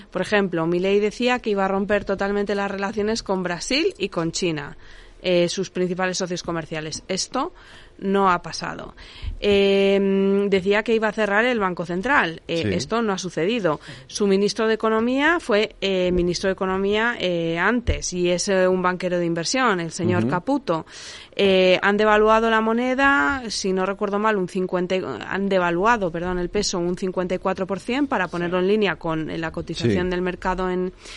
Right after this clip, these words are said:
Speaker 1: en la sombra. Efectivamente, de esas trescientas medidas creo que han anunciado unas treinta de momento, o sea, hemos tenido aquí como un appetizer,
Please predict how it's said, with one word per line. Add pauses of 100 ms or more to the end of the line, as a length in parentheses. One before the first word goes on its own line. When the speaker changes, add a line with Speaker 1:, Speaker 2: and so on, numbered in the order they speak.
(340)
Speaker 1:
en
la
sombra.
Efectivamente, (300)
de
esas
trescientas
medidas
creo
que
han
anunciado
unas
treinta
de
momento,
o
sea,
hemos
tenido
aquí
como
un
appetizer,